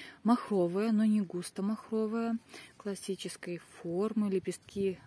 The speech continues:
загибаются в обратную сторону, и при полном распуске видна такая серединка. Аромат у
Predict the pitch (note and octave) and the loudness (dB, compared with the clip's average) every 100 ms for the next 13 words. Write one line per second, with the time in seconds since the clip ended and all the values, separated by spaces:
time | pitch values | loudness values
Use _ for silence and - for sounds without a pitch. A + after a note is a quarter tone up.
0 | - - - F3+ E3+ E3+ F#3+ F#3+ F3 E3+ | -20 -18 -10 -8 -8 -4 -2 -2 -2 -6
1 | E3+ - F#3 - F3+ F3+ - C#4+ C4+ G3 | -4 -2 -2 -2 -4 -4 -2 0 2 2
2 | F#3+ B3 D#4 G3+ G3 - F#3+ F#3+ G#3+ E4+ | 0 -2 -2 0 -2 0 0 0 0 -2
3 | - - - F3 F3 F3 G3+ A#3+ G#3+ F#3 | -4 -16 -8 -8 -6 -2 -2 -2 -4 -4
4 | F#3 - F#3+ E3+ F3 E3 - D#3 - - | -6 -4 -4 -2 -4 -4 -8 -14 -14 -16
5 | - - - F#3+ G3+ A#3+ D4+ - - - | -14 -14 -2 2 6 6 4 -4 -4 0
6 | F#3+ F#3 | 4 4